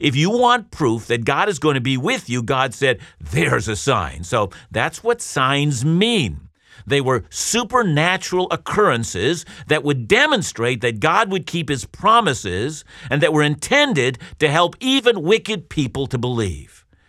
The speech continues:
And that's what Isaiah is offering King Ahaz. And that's fascinating. And Ahaz responds with monumental <laughs> hypocrisy. Look now at Isaiah seven, verse twelve. It says, "But Ahaz said,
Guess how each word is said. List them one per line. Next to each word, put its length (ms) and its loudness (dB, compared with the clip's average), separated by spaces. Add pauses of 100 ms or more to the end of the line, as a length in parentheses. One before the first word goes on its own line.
(300)
And 120 -10
that's 200 -6
what 120 -4
Isaiah 560 2
is 240 2
offering 480 2
King 260 0
Ahaz. 720 0 (420)
And 80 0
that's 140 0
fascinating. 760 0 (560)
And 180 0
Ahaz 580 2
responds 720 0
with 180 -2 (180)
monumental 1300 0 (280)
<laughs> 560 -10
hypocrisy. 840 -10 (760)
Look 140 0
now 220 2
at 120 -6
Isaiah 440 0
seven, 360 -4
verse 240 -4
twelve. 520 -6 (120)
It 140 -12
says, 400 -4 (380)
"But 180 0
Ahaz 420 2
said, 360 -4